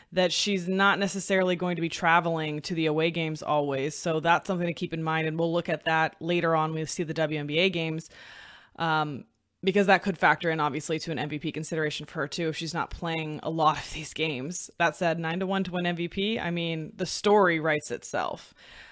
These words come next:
As for the N H L, we don't have more odds anymore for the Kings because, unfortunately, the Oilers beat them on Saturday in Game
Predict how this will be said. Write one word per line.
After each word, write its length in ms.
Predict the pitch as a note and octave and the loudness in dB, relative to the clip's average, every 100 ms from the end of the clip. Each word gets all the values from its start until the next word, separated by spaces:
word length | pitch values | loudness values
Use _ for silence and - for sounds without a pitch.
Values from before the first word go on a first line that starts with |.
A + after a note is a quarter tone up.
| - - | -12 6
As 200 | A#3+ C4+ | 8 8
for 60 | |
the 100 | C#4+ | 6
N 80 | C#4 | 8
H 180 | C4+ B3 | 6 8
L, 200 | D4+ D4 | 10 10
we 80 | C#4 | 10
don't 180 | C#4+ D4+ | 6 8
have 160 | D4 | 6
more 280 | C4 C#4 - | 8 6 8
odds 320 | B3 C#4 B3 | 10 10 10
anymore 320 | C4+ C4+ C4+ B3 | 6 8 4 4
for 80 | |
the 100 | A#3 | 0
Kings 400 | A3+ - C4 C4 | -2 2 4 4
because, 220 | A3+ A3 G#3 | 4 4 4
unfortunately, 680 | G#3 - A#3 A#3 A3+ A3 | 2 4 4 4 2 2
the 180 | G3 G3+ - | 0 0 4
Oilers 400 | G#3 G#3+ G#3 F3+ | 6 6 6 2
beat 360 | D#3 G#3 - | 0 0 4
them 200 | G#3 G3+ | 6 6
on 300 | F3 F#3+ F#3+ | 6 4 4
Saturday 800 | - - A#2 F3+ G#3+ G3+ G3+ G3 | 0 4 10 12 12 10 10 8
in 160 | F#3 F3 | 4 2
Game 500 | F#3 G3+ G#3+ A3 | 2 4 6 4